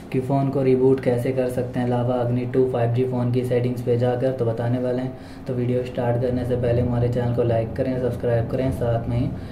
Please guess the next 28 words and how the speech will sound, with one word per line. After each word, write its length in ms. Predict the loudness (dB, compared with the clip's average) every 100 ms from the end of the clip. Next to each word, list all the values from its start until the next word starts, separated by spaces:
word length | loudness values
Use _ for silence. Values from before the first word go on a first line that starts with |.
| -8 -4
बेल 220 | -2 0
आइकन 280 | -2 -2 0
दबाना 280 | 2 2
ना 180 | 2 0
भूलें। 320 | 0 0 0
तो 100 | 0
आप 160 | 0 0
देख 180 | 0 -2
सकते 160 | -2
हैं 80 | -2
आइकन 260 | -2 -2 -2
शो 160 | -2
हो 120 | 0 2
रहे 100 | 0
हैं, 100 | 0
तो 80 |
आपको 280 | 0 0 -2
स्वाइप 340 | -2 0 0 0
करना 220 | -2 -2
है। 380 | -4 -6 -10 -12 -12 -10
स्वाइप 280 | -2 0 0 -2
करते 240 | -4 0
ही 120 | 0
all 140 | 0 0
icons 380 | -2 -4 -4
ओपन 220 | -4 -4 -4
हो 60 | -4
जाएंगे, 320 | -4 -4 -4